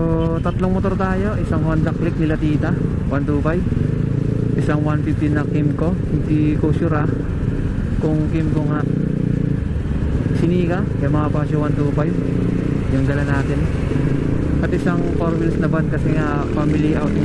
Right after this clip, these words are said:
tong lakad natin. Last time na pumunta tayo ng Batangas, si Black Rock pa yung dala natin nun.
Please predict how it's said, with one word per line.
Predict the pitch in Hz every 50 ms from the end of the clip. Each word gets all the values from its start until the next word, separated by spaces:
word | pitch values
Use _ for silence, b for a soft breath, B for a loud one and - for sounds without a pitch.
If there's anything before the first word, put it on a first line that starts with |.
| 143 147
tong | 147
lakad | 147 143 143 139 139 135 135
natin. | 135 135 131 123 - - - - - - - - - 50 50 50 - - - - - 50 - - - - - - - - - - - - - - - - - - - - - - - -
Last | 139 156 - -
time | 202 202 196
na | 196 190 190 185 185
pumunta | 180 185 185 185 185 185
tayo | 180 185 180 180 180
ng | 180 175 175
Batangas, | 170 - 170 170 165 156 147 143 143 143 -
si | 147 143 139 139 135
Black | 135 139 143 139 131
Rock | 139 151 147 - -
pa | 147
yung | 143 143 139
dala | 135 139 139 139
natin | 135 135 135 135 135 131 135 135
nun. | 135